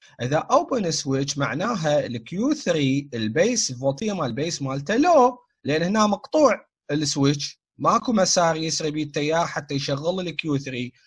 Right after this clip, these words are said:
فإذا هنا الكيو ثري هو أوف. تمام؟ أما الجنكشن اللي موجود، ال-، البيس مال الكيو فور اللي، اللي موجود بهذا الجنكشن، هذا الجنكشن ايش راح يكون؟ بما انه الكيو تو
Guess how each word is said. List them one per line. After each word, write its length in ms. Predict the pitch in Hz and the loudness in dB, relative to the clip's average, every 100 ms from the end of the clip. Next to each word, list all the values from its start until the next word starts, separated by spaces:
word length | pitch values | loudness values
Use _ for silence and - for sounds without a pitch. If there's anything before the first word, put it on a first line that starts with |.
| _ _ - | _ _ -2
فإذا 300 | 127 165 160 | 2 4 2
هنا 320 | 147 143 147 | 2 0 0
الكيو 500 | 143 135 131 160 160 | 0 -2 -4 -6 -6
ثري 420 | - 143 135 135 _ _ _ _ _ _ _ _ _ _ _ | -4 -2 -2 -4 _ _ _ _ _ _ _ _ _ _ _
هو 440 | - 127 147 143 - | 0 4 6 4 4
أوف. 440 | 247 254 104 - - _ _ _ _ _ | 6 6 6 -2 -20 _ _ _ _ _
تمام؟ 520 | 117 131 214 277 - _ - - - - _ - | 2 6 4 2 -6 _ -20 -20 -20 -20 _ 0
أما 540 | 339 392 311 196 175 - | 0 2 4 6 6 4
الجنكشن 960 | 151 139 233 349 - - 151 127 120 - _ | 0 4 4 4 0 2 2 2 -2 -10 _
اللي 280 | 147 170 180 | -2 0 0
موجود، 460 | 180 175 180 311 - | 2 0 0 -2 -2
ال-، 280 | - 151 | -4 -2
البيس 440 | 143 139 220 330 214 | 0 4 4 4 2
مال 220 | 175 160 | 2 2
الكيو 360 | 143 - 247 320 | -2 0 2 2
فور 460 | - 165 123 117 - _ _ 156 | 4 6 6 4 -2 _ _ 2
اللي، 420 | 170 175 170 170 | 4 2 0 0
اللي 320 | - 156 160 | -2 -4 -2
موجود 420 | 165 165 180 277 | 0 -2 0 0
بهذا 340 | 226 165 254 262 | 2 4 4 4
الجنكشن، 680 | 196 170 151 143 123 107 - - - | 2 0 0 -2 -4 -4 -6 -4 2
هذا 200 | 294 349 | 4 4
الجنكشن 380 | 269 311 - | 2 0 0
ايش 100 | 262 | 0
راح 140 | 262 277 | 2 2
يكون؟ 340 | 277 - 156 | -2 0 -2
بما 340 | 123 202 285 285 | 0 2 4 4
انه 140 | 277 | 4
الكيو 380 | 254 220 247 277 | 2 0 0 0
تو 360 | 285 269 220 | 2 0 0